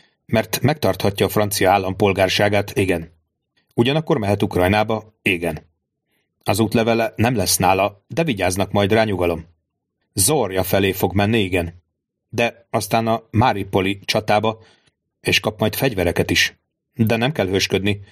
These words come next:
vigyázzon magára. Maripol embertemető, őt igazából nem is oda küldik. Nem azokba a harcokba. Arrafelé egy olyan feladata lesz csupán, átjutni az orosz oldalra a Maripoli zűrzavarban.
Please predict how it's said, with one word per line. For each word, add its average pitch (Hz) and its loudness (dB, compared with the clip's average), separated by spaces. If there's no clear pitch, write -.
vigyázzon 117 0
magára. 87 0
Maripol 101 0
embertemető, 95 0
őt 107 -2
igazából 107 0
nem 104 0
is 101 -2
oda 101 0
küldik. 101 0
Nem 104 0
azokba 92 0
a 90 2
harcokba. 92 -2
Arrafelé 123 0
egy 123 2
olyan 123 0
feladata 101 -2
lesz 98 -2
csupán, 104 0
átjutni 104 0
az 98 2
orosz 107 0
oldalra 113 2
a 104 -2
Maripoli 101 0
zűrzavarban. 92 0